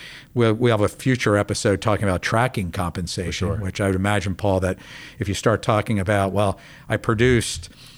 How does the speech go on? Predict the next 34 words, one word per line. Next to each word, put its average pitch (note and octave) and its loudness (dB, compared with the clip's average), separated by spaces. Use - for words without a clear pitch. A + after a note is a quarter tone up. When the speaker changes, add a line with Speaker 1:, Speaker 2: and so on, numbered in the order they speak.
Speaker 1:
three C#3 2
thousand A2 2
dollars G#2+ 4
of F#2+ 0
dentistry G#2+ 2
on G2+ 2
October G2+ 0
fifteenth," A2+ 0
and A2+ 0
then G2+ 0
that A2 2
money A#2 2
m-, G#2 -2
somehow A#2 2
<laughs> - -8
miraculously A#2 2
Speaker 2:
Right. G#2 2
Speaker 1:
appeared A#2+ 4
over A2 4
the G#2+ 2
following A#2 2
ninety A2 2
days. A2 2
And, A#2 2
like, G2 2
Speaker 2:
Yes. F2 -2
Speaker 1:
it's G#2+ -6
a G2 -2
tricky - -2
thing G2+ 0
to E2 -6
keep F2+ -6
track F#2+ 0
of. D2 -8